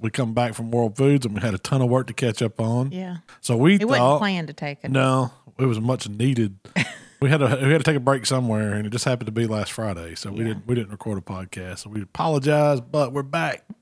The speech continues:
Speaker 2: <laughs>
Speaker 1: It's kind of our prerogative if we take a week off. I mean <laughs>
Speaker 2: <laughs> I know, but consistency is what gets you there.
Speaker 1: That is, and we're, we're, hey, we're back in the saddle today.
Speaker 2: Yeah.
Speaker 1: Fresh off some beef cheeks. Man, those were good, weren't they?
Speaker 2: They were very,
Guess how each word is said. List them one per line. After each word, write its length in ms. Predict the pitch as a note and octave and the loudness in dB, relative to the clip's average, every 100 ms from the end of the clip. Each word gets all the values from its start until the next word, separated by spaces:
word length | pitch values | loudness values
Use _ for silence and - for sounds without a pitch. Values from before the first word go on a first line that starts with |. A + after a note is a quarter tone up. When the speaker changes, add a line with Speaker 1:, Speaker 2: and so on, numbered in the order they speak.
| _ - | _ -6
Speaker 2:
<laughs> 680 | - G5 G5+ A#5+ C6 C6+ C6 | -6 -6 -14 -12 -12 -10 -10
Speaker 1:
It's 1000 | F#3+ - A#3 _ _ _ - - - | -10 -12 -20 _ _ _ -18 -16 -8
kind 160 | - A3 | 0 2
of 80 | A#2+ | 4
our 120 | C#3+ | 2
prerogative 420 | A2+ B2+ C#3+ B2+ | 2 2 4 2
if 40 | A#2+ | 2
we 40 | B2 | 2
take 180 | B2+ | 0
a 40 | A#2 | 0
week 180 | B2 A2 | -2 2
off. 360 | C3+ B2+ A2 | 4 4 2
I 40 | A#2 | 0
mean 920 | A2+ - - E3 F3+ A3+ E3+ - D3+ | 0 0 2 2 4 4 2 -2 -4
<laughs> 100 | - | -10
Speaker 2:
<laughs> 120 | - - | -12 -4
I 120 | B3 | -2
know, 220 | C4 B3+ | -2 -4
but 220 | G#3 - | -4 -4
consistency 880 | - F#3+ - A#3 - F3+ E3 - E3 | -2 -4 -4 -8 -6 -8 -8 -8 -8
is 160 | D#3+ D#3 | -6 -8
what 200 | D#3+ D3+ | -8 -8
gets 200 | F#3 F#3+ | -10 -8
you 80 | G3 | -8
there. 240 | D3+ D3+ | -8 -2
Speaker 1:
That 160 | C3+ C#3 | 2 4
is, 320 | D#3+ F#3+ A#2 | 6 4 4
and 160 | A#2 B2+ | 4 4
we're, 180 | D3 B2+ | 4 2
we're, 220 | D3+ D3 - | -2 -4 -4
hey, 200 | B2+ A#2+ | -4 -2
we're 160 | B2 | -2
back 240 | B2+ C3 - | -2 -4 -4
in 80 | B2 | -4
the 60 | |
saddle 340 | - A#2 B2+ A2+ | -4 -4 -4 -4
today. 420 | G#2 C3 C3+ C3+ | -4 -4 -4 -6
Speaker 2:
Yeah. 260 | D#3+ D#3 D3+ - _ - | -10 -10 -12 -16 _ 0
Speaker 1:
Fresh 320 | C#3+ C#3+ - | 2 4 2
off 340 | C3 C3 C#3+ | 2 2 2
some 220 | - G2+ F#2 | 0 -4 0
beef 300 | C#3 D3+ - | 2 2 2
cheeks. 760 | - D#3+ F3 - - - - - _ _ _ _ _ - | 2 4 2 -2 0 0 -2 -10 _ _ _ _ _ -2
Man, 160 | A#2+ | -2
those 160 | G#2 F2+ | -2 -6
were 80 | F2+ | -12
good, 280 | F#2+ F2 E2+ | -10 -10 -10
weren't 200 | F2+ - | -12 -10
they? 160 | F2+ - - | -12 -14 -10
Speaker 2:
They 140 | F3+ | -8
were 80 | F3 | -8
very, 580 | D#3 D3 C#3+ C#3+ D#3 | -8 -10 -8 -8 -10